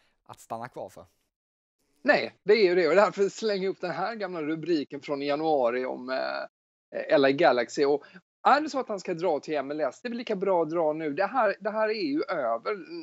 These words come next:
Speaker 2: nu. Det, det fanns ju de här två grej-, stora grejerna han ville vinna. Förstås Champions League, som han ju inte har lyckats med, eh,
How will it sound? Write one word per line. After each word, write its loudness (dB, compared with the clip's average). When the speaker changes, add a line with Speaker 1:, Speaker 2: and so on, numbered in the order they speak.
Speaker 2:
nu. 0
Det, -6
det 2
fanns 0
ju 0
de 0
här 6
två 4
grej-, 0
stora 4
grejerna 0
han -4
ville 2
vinna. -2
Förstås 2
Champions 0
League, 4
som -2
han 2
ju 0
inte 0
har 6
lyckats 0
med, 0
eh, -2